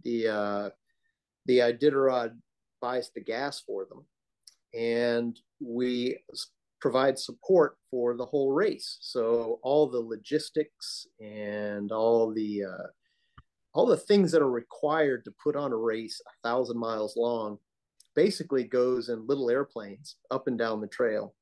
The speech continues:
And the Iditarod Air Force is just that collection of volunteer pilots who come together every year to fly the race.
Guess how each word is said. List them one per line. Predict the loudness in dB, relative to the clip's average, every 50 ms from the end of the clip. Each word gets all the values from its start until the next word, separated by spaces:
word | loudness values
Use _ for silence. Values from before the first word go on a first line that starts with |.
| _ _ _ _ _ _ _ _ _ _ _ -8
And | -6 -6 -4 -4 -4 -4 -4 0
the | 0 0
Iditarod | 0 2 0 0 2 4 4 4 6
Air | 6 4 4
Force | 4 2 -2 -2 -2 -2 -6
is | -12 -12
just | -10 -10 -10 -10 -4 -4
that | -4 -4 -4 -10
collection | -6 -4 -2 0 0 -2 -2 -4 -8 -8 -6 -6 -6
of | -6 -6 -2
volunteer | 0 2 2 2 2 0 -2 -6 -6 -2 -2 -2 -4 _ -4
pilots | -2 0 0 0 0 -2 -4 -6 -8 -12 -12 -12 _ _ _ _ _ _ _ _ _ -8
who | -6 -4 -4 -2 -4 -2 -2 -2 -4 -2
come | 0 2 2 2
together | 2 4 4 4 6 8 8 6
every | 6 4 2 -2 -2 0
year | -2 0 2 2 2 0 -2 -4 _ _ _ _ _ _ -12
to | -8 -6 -2 -2 -2 -4 _ _ _ _ _ _ _ _ _
fly | -6 -2 -2 0 2 2
the | 0 2
race. | 4 4 4 4 2 -2 -6 -12 -14 -14